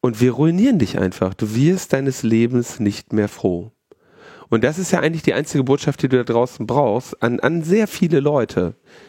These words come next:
die danach eben, oder auch in so grausamen, äh, Vorgehen, äh, wie das gegen Reality Winner stattfindet, ja, das, du brauchst einfach nur,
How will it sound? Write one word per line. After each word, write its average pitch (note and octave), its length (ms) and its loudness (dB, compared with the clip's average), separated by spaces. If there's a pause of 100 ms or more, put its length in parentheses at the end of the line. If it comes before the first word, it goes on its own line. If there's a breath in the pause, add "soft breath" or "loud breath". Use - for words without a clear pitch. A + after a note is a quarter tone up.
(120)
die A2+ 80 2
danach C3+ 680 0 (440 loud breath)
eben, C#3+ 480 2 (220 loud breath)
oder B2 220 0 (140)
auch A2 320 0 (100)
in B2 140 0
so A2+ 340 0 (320)
grausamen, A#2 800 2 (440 loud breath)
äh, A2+ 180 2
Vorgehen, A2+ 840 0
äh, G#2 160 0
wie A2+ 80 2
das A2+ 200 0
gegen A2+ 260 2
Reality A#2+ 500 2 (220)
Winner C#3 420 2
stattfindet, - 760 -6
ja, C#3 180 0
das, D#3+ 160 -4
du - 100 0
brauchst - 340 0
einfach F3 320 -2
nur, C#3 200 0